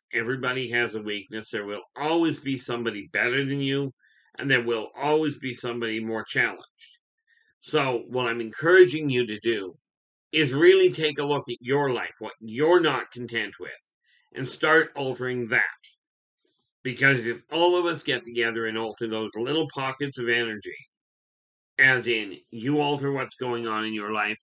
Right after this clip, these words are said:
I alter what's going on in mine, it will create an overall change. Okay, if you want to see how that works in, in visual context, you can go back with,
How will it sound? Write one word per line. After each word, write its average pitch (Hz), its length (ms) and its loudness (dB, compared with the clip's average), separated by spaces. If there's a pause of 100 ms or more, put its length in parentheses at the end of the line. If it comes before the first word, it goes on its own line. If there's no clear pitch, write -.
I 127 180 0
alter 131 280 0
what's 139 220 -4
going 123 320 -2
on 117 180 0
in 127 100 2
mine, 92 420 -8 (800)
it 147 260 0
will 160 340 2
create 127 540 0 (160)
an 120 140 -8 (140)
overall 147 640 4
change. 104 460 -6 (1200)
Okay, 131 260 0
if 113 120 -4
you 123 100 -2
want 151 240 -2
to - 60 -10
see 143 160 0
how 131 200 0
that 117 220 -2
works 123 340 -6
in, 113 380 -8
in 104 480 -6 (840)
visual 139 520 4
context, 95 840 -10 (880)
you 131 160 0
can 127 200 -6
go 131 160 -2
back 113 320 0
with, 120 180 -2